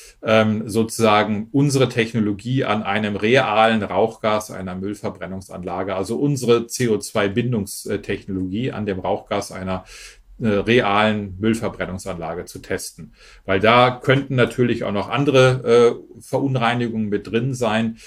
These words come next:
wo wir nicht wissen, wie sie sich auf unseren, äh,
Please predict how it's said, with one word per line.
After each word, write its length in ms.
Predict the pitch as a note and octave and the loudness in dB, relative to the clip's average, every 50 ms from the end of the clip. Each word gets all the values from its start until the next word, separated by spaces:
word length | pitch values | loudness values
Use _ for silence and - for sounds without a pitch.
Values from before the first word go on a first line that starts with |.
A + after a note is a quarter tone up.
| - - - - _ - | -20 -20 -20 -20 _ -18
wo 480 | - - - - G#2 G#2 C3 C#3 C3+ | -14 -12 -10 -6 2 6 8 8 10
wir 160 | C3+ C3+ A#2+ | 8 8 6
nicht 400 | A#2 B2 D#3+ - - - - A2 | 6 6 4 4 2 -4 -4 2
wissen, 460 | A#2 C#3 C#3 C3+ - D3 C#3+ C#3 A#2 G2 | 4 4 4 4 0 -2 -2 0 0 0
wie 140 | A#2 B2+ | 0 -2
sie 180 | B2 C3 C#3 A2+ | 0 0 0 0
sich 300 | - A2 A#2+ A#2 - - | 0 -2 -4 -4 -6 -4
auf 300 | - G2+ G#2+ G#2 - - | -2 0 0 0 0 -2
unseren, 640 | A#2 A2 G#2+ - - G2+ G#2+ G#2 G2+ G2+ G2 F#2+ - - - | -2 -4 -4 -2 -2 -2 -2 -2 -4 -6 -8 -10 -14 -12 -6
äh, 340 | - G2+ G2 G2 G2 F#2+ F#2+ | -2 2 2 2 2 2 0